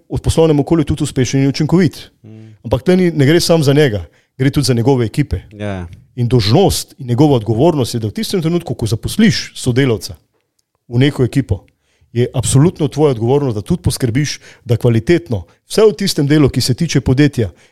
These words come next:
Speaker 1: zadovoljuje svoje potrebe. Na primer, sklicevanje sestankov ob sedmi uri zjutraj v ponedeljek je nekaj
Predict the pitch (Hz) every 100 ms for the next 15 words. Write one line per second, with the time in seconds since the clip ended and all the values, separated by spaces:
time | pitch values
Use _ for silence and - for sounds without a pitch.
0 | _ 120 123 120 123 143 117 135 123 -
1 | 117 107 92 - _ _ _ - 123 139
2 | 131 98 76 _ _ _ _ _ _ _
3 | - 143 131 143 185 170 139 - 170 -
4 | 120 - 170 156 151 147 113 151 139 113
5 | - 117 117 143 113 87 - - _ _
6 | _ _ _ 123 131 170 143 117